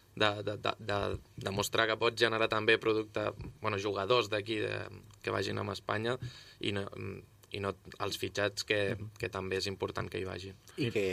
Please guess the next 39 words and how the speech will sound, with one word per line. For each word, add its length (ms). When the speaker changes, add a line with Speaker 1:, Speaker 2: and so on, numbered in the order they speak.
Speaker 3:
tots 260
sabem 260
que 140
quan 180
surt 240
el 140
Xino 240
Estal, 420
el, 760
el 120
Vladis, 760
el 360
Sander, 400
gent 180
de 60
la 140
cantera, 400
doncs 320
els 560
apretes 420
més, 360
no? 240
I 340
saben 380
que 100
tens 240
l'A 160
D 140
N 100
arlequinat 640
i, 300
i 80
els 100
hi 60
perdones 400
més 100
coses 300
també, 340
no? 80